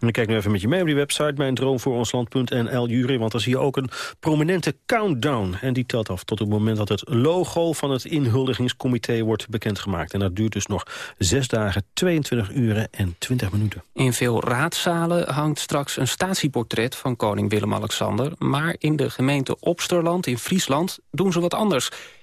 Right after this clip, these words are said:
Speaker 2: In het Fries Dagblad staat dat veertien kunstenaars een portret van de koning zullen maken, een tekening of een schilderij.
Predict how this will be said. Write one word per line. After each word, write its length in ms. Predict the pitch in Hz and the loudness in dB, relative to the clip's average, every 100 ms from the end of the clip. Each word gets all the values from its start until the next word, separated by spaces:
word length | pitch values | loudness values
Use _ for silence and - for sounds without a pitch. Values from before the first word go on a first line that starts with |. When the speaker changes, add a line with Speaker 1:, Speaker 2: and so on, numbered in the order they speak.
| - | -4
Speaker 2:
In 100 | 151 | -2
het 140 | 151 | -2
Fries 280 | - 165 143 | 0 0 0
Dagblad 480 | 143 156 - 107 120 | 0 -2 0 -2 -2
staat 280 | - 135 123 | -2 -2 -2
dat 160 | 120 | -4
veertien 460 | - 160 180 143 120 | 0 0 2 0 0
kunstenaars 640 | 160 165 - 151 147 143 - | 2 0 0 0 0 -4 -4
een 220 | 123 - | -4 -2
portret 460 | 131 - 131 90 | -4 -2 -2 -2
van 140 | - 107 | -2 -2
de 60 | |
koning 340 | 104 104 104 101 | 0 0 0 -2
zullen 220 | 110 107 | -2 0
maken, 300 | 104 104 104 | 0 -2 -2
een 80 | 120 | 0
tekening 460 | 143 120 113 104 | 0 0 0 -2
of 140 | 107 98 | -2 -6
een 60 | |
schilderij. 560 | - 123 120 120 101 | -2 0 2 0 -2